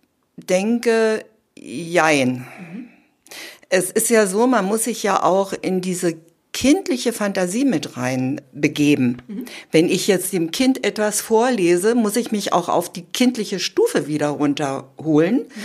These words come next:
Speaker 1: Ich glaube, davor scheuen sich ganz viele Erwachsene. Das, da haben die so viel Hemmung, dass sie nicht bereit sind, sich auch auf diese Stufe runterzubegeben oder sich nicht trauen, keine Ahnung.
Speaker 2: Mhm. Du hast eben gesagt, du machst das eine Stunde lang, also aufgeteilt in diese beiden Gruppen.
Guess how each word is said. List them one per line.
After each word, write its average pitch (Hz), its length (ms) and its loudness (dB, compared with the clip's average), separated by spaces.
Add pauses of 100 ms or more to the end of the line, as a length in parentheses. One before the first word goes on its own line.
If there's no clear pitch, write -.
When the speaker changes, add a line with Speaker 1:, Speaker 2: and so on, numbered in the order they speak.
(640)
Speaker 1:
Ich - 160 -8
glaube, 214 500 4 (120)
davor 185 480 0
scheuen 160 340 2
sich 156 220 -4
ganz 151 280 0
viele 120 240 -8
Erwachsene. 135 640 -6
Das, 151 300 -2
da 156 160 2
haben 180 180 2
die 190 100 -2
so 214 140 2
viel 240 240 -2
Hemmung, 220 540 2 (440)
dass 180 260 2
sie 208 340 0 (100)
nicht 202 320 2
bereit 190 360 2
sind, 127 200 -4
sich 131 240 -6
auch 120 140 -4
auf - 160 -6
diese 131 280 -6
Stufe 127 380 -8
runterzubegeben 127 880 -6
oder 190 220 2
sich 214 160 2
nicht 247 220 0
trauen, 127 360 2
keine 156 280 0
Ahnung. 165 460 4
Speaker 2:
Mhm. 190 300 -10 (680)
Du - 80 -4
hast 220 120 -2
eben 214 120 2
gesagt, 208 240 2
du 214 60 2
machst 202 240 -2
das 202 120 0
eine 185 260 -2
Stunde 185 400 -2
lang, 330 200 -2
also 175 200 -2
aufgeteilt 185 500 -2
in 185 60 -4
diese 175 160 -6
beiden 175 260 -2
Gruppen. 196 380 -4